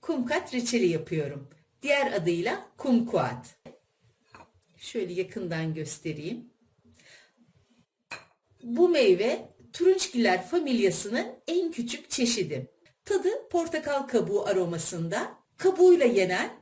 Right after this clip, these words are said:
hoş bir meyve. Kendine has çok güzel bir aroması var. Elimde yarım kilogram kadar kumkatım var. Bununla reçel yapacağım. Bunlar sonuçta ilaçlı meyveler.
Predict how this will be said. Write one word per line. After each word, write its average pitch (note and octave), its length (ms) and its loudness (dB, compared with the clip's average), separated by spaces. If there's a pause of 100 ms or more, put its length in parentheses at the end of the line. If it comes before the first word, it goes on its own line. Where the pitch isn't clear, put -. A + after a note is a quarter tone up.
(200)
hoş - 360 -2
bir F4+ 160 0
meyve. G#3+ 640 0 (300)
Kendine C#4 540 0
has - 380 -6
çok - 340 -2
güzel C#4 360 0
bir A#3+ 260 -2
aroması A#3 500 2
var. A#3+ 220 -4 (760)
Elimde E4+ 540 2
yarım D#4 260 -4
kilogram G3 500 0
kadar A#3 280 -4 (420)
kumkatım A#3+ 640 -2
var. A#3 180 -4 (280)
Bununla C#4 460 0
reçel C#4 420 0
yapacağım. F#3 500 -2 (600)
Bunlar C#4 300 0
sonuçta C4 720 -2
ilaçlı C#4 440 -2
meyveler. F3 640 -2